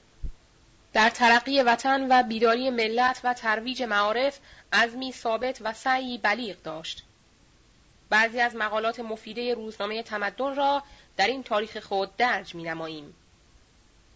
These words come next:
فعلاً روزنامه تمدن هفتگی است، لکن مدیرش گفت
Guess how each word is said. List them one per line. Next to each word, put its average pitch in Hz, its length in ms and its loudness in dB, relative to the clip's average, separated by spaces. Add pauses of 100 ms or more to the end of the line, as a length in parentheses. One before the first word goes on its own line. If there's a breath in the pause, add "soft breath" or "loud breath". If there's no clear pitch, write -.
(120)
فعلاً 247 400 2 (260 soft breath)
روزنامه 214 500 -4
تمدن 233 580 -2
هفتگی 226 720 -6
است، - 200 -12 (300 soft breath)
لکن 202 280 0
مدیرش 254 600 -4
گفت 294 400 0